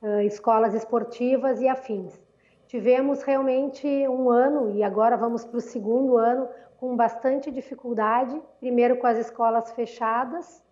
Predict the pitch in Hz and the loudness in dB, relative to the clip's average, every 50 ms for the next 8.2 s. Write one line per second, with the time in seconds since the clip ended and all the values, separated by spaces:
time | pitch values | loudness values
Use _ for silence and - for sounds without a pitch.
0 | _ _ _ _ _ _ - 240 233 240 240 247 240 247 247 247 - 254 247 240 | _ _ _ _ _ _ -2 -2 -2 0 2 4 4 4 4 2 -2 -2 -2 0
1 | 247 254 233 214 240 233 240 240 254 269 269 262 - - - - - - - - | 0 0 2 2 2 0 0 0 2 2 2 2 2 -2 -6 -12 -18 -20 -20 -20
2 | _ _ _ 220 220 226 240 - - - 269 240 202 202 240 254 269 285 294 247 | _ _ _ -14 -12 -12 -12 -12 -12 -6 -4 -2 0 0 2 2 2 2 2 0
3 | 262 247 - - 277 254 240 - - 240 226 - - - 247 247 262 285 320 320 | -2 -4 -4 -4 -6 -6 -6 0 0 0 0 0 -2 0 0 2 2 0 0 -2
4 | 330 339 - - - - _ _ _ _ _ _ _ _ _ _ _ _ 240 240 | -6 -8 -10 -16 -20 -20 _ _ _ _ _ _ _ _ _ _ _ _ -8 -6
5 | - - - - 262 240 247 262 254 - - 262 240 - - - - - _ _ | -6 -8 -4 0 2 2 2 2 0 -2 -6 -8 -8 -8 -12 -18 -20 -20 _ _
6 | - 240 220 247 240 214 247 247 247 254 240 240 254 247 - 254 254 247 - - | -4 0 2 2 2 2 2 0 0 -2 -2 -2 -2 -2 0 0 -2 -2 -2 -6
7 | - 226 247 262 262 - - - - 233 226 - 233 220 208 226 220 220 226 214 | -6 -2 -2 -2 -4 -6 -12 -4 -4 -4 -2 0 0 0 0 0 0 0 0 0
8 | 214 247 302 | -2 -6 -8